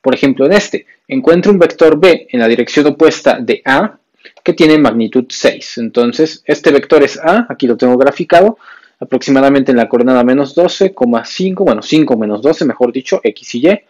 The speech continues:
Y vamos a encontrar un vector opuesto, es decir, un vector que esté en posición contraria completamente y que ese vector tenga magnitud seis. Para poder hacerlo, necesitamos forzosamente encontrar antes el vector unitario de A.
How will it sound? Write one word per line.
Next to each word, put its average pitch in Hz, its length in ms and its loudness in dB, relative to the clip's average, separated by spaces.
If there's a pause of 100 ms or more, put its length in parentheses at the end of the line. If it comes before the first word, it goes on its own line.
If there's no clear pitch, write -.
(680)
Y 202 120 2
vamos 196 260 4
a - 20 0
encontrar 147 320 0
un 139 80 0
vector 127 280 0
opuesto, - 420 -6 (100)
es 113 80 -10
decir, 180 240 0
un 160 80 2
vector 120 300 -2
que - 80 -12
esté 156 260 -4
en 123 100 -2
posición 127 460 -2
contraria 143 680 0
completamente 151 920 -2 (200)
y 202 160 0
que 196 100 4
ese 185 160 2
vector 180 360 2
tenga 165 260 2
magnitud 117 540 0
seis. - 480 -8 (420)
Para 120 180 -4
poder 151 220 6
hacerlo, 190 420 4
necesitamos - 460 -2
forzosamente 139 560 -4
encontrar 127 640 0
antes 139 600 -2
el 127 180 2
vector 120 520 0
unitario 107 520 -2
de 135 140 2
A. - 120 -8